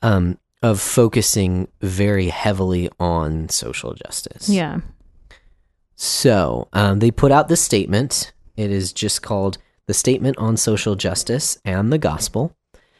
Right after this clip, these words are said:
Speaker 1: It does have some, uh, signatories. I mean, it, it's something that you can read and sign. Um, some of the initial signatories that, uh, that I tend to,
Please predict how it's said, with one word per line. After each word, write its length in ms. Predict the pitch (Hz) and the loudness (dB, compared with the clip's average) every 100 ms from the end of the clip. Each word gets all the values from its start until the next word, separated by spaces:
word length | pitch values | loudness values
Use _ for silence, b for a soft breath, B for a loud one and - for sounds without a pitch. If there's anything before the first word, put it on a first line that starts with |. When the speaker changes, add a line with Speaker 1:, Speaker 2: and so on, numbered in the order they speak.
| _ | _
Speaker 1:
It 140 | 117 117 | -2 4
does 260 | 117 107 | 4 4
have 260 | 113 101 95 | 2 0 0
some, 460 | - 107 98 98 - | 0 0 2 0 -2
uh, 340 | 98 92 90 90 | -4 -2 -2 -4
signatories. 840 | - - 120 120 107 110 104 107 107 | -2 0 2 0 0 0 2 2 2
I 40 | |
mean, 160 | 107 110 | 4 4
it, 220 | 107 120 | 2 0
it's 140 | 113 | 0
something 320 | 117 104 107 104 | 0 0 0 0
that 80 | |
you 120 | 87 104 | 0 -2
can 240 | 101 104 | 0 0
read 300 | 101 101 104 | 2 2 2
and 140 | 104 | 2
sign. 540 | 101 - 82 80 90 131 b b b b | 0 -2 -2 -2 -2 -4 b b b b
Um, 440 | - 113 90 90 - | -2 0 2 0 -2
some 220 | - 123 | 0 2
of 80 | 113 | 4
the 140 | 104 101 | 2 2
initial 400 | 101 101 - 104 | 2 2 0 -2
signatories 920 | - 98 98 - 98 92 92 90 - | 0 0 -2 -2 -2 0 0 -2 -2
that, 340 | 87 82 - | -4 -4 -6
uh, 240 | 87 80 85 _ _ _ _ - - - _ _ _ - | -4 -4 -8 _ _ _ _ -20 -20 -20 _ _ _ -2
that 120 | 113 - | -2 2
I 200 | 117 113 | 2 2
tend 520 | - 123 101 98 - | 2 2 2 2 -2
to, 440 | - 110 95 92 | -2 0 0 -2